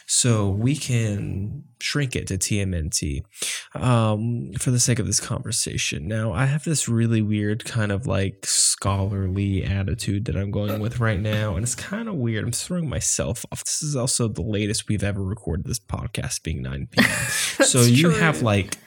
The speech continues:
Speaker 1: Lee after nine P M going on here, and it's, it's different.
Speaker 2: I'm quite enjoying it.
Speaker 1: Anyways,
Speaker 2: I'll be honest.
Speaker 1: well, okay, thank you. So anyways, T M N T.
Speaker 2: Mm-hmm.
Speaker 1: Four brothers.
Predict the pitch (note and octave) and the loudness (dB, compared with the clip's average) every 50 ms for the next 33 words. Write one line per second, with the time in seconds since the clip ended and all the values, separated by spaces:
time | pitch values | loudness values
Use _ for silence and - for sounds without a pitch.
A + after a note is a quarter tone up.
0 | - - - - - _ _ _ _ _ _ - A#2+ A2 G#2+ A2 A2+ A2+ A2 A2 | -20 -20 -20 -20 -20 _ _ _ _ _ _ 0 2 2 4 6 6 6 6 4
1 | G2+ F#2+ G2 F2+ - - G#2+ G2+ G2+ G2+ G2+ G2+ G2+ G2+ G2+ - - G#2 G2+ G2+ | 4 4 2 2 0 -4 -2 -2 0 0 0 0 -2 -2 -4 -2 -2 0 0 0
2 | G2+ G#2 G#2 G2+ G#2 G#2 G#2+ G#2+ A2 A2 A2 A2 A2 A2+ A2+ A2 A2 A2 A2 - | 0 0 -2 -2 0 0 0 0 0 0 0 2 2 2 2 2 2 0 0 0
3 | A2+ B2+ C3 - - - - - - - - - - - - _ _ _ _ _ | 0 0 0 0 0 2 2 0 0 0 -2 -2 -4 -6 -8 _ _ _ _ _
4 | _ _ _ _ _ _ _ _ C3+ C3 - - - C3+ A#2+ - - - - - | _ _ _ _ _ _ _ _ -2 -2 -2 2 2 2 2 2 -2 -6 -6 -8
5 | _ - - - - - - - C4 C4 B3+ C4 A3+ A3 A3 - G#3+ G3+ G#3 G#3 | _ -4 -2 -2 -2 0 4 4 4 6 6 6 4 4 4 2 2 2 4 2
6 | E3+ G#2+ - - - - - - - - - - D#3 C#3+ C3 - - G3 F#3+ - | 0 -2 -4 -8 -16 -20 -18 -16 -14 -12 -2 4 6 6 8 8 6 6 4 4
7 | - - G#3 - - - - F#4+ G4+ - - C3 B2+ B2 G#2 C2+ C#2 B2 B2 A#2+ | 4 2 0 0 -2 -2 -4 -6 -10 -6 0 0 2 2 2 0 2 2 2 2
8 | A#2+ B2 - - - A#2+ - - - C3 - - - - - - - - - G3+ | 2 0 0 -2 -2 -2 -2 -2 -4 -4 -6 -4 -2 -2 -2 0 0 2 2 4
9 | G3 F3 D3+ B3+ - - B3+ B3 A3 G3 E3 C3+ B2 - D3+ - - - - - | 4 6 6 8 8 8 6 6 4 2 2 0 2 0 0 -2 -4 -10 -14 -20
10 | - - _ _ _ A3+ A3 G3+ G3+ F3+ - - - _ _ - - - - C#3 | -20 -20 _ _ _ -2 0 0 0 -2 -6 -12 -20 _ _ -16 -10 0 4 4
11 | C3 A#2+ - A2 G2+ - - B2 - - - | 4 4 4 0 0 0 -2 -2 -2 -2 -4